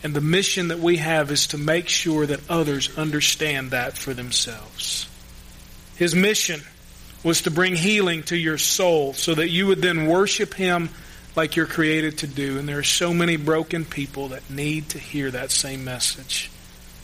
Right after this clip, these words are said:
So today, as we surrender ourselves together, I hope and pray that you'll surrender yourself to the Lord as well.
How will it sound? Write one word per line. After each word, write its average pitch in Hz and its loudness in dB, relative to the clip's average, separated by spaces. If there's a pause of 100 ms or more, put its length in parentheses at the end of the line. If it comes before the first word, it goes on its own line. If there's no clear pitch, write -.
(640)
So - 0
today, 165 0
as 151 -4
we 190 0
surrender 165 2
ourselves 156 0
together, 139 -2
I 151 0
hope 170 -2
and 156 -6
pray 131 -4 (840)
that 165 2
you'll 170 4
surrender 165 2
yourself - 0 (880)
to 156 -2
the 147 2
Lord 139 2
as 131 -2
well. 120 -6